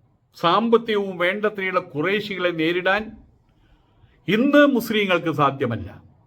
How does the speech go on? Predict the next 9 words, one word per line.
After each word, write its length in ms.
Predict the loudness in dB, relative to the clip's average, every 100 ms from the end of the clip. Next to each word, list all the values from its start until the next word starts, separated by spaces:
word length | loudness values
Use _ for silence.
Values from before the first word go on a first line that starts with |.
| _ _ _ _ _ _ _ _ _ _ _ _ _ _ _ _ _ _ _ _ _ _ _ _ _ _ _ _ _ _ _ _ _ -20 _ _ -20 -20 -20 -20 -2 6
ഏതൊരു 300 | 6 6 -2 -2
സത്യത്തിലേക്കാണോ 800 | -4 -4 -4 0 0 2 -2 -2 -2
താൻ 100 | -4 -2
ജനങ്ങളെ 380 | -4 -2 -4 -4 -4
ക്ഷണിക്കുന്നത്, 600 | -6 -4 -4 -4 -4 -8 -16 _ _ _ _ _ _ _ _ _ _ _ _ _ _ _ _ _ _ _ _ 4
ആ 20 | 4 2
സത്യമല്ലാതെ 580 | -4 -2 -2 2 4 4 2 0
തനിക്കൊരു 300 | 0 -2 -2
തുണയുമില്ല. 520 | -2 -2 0 -2 -4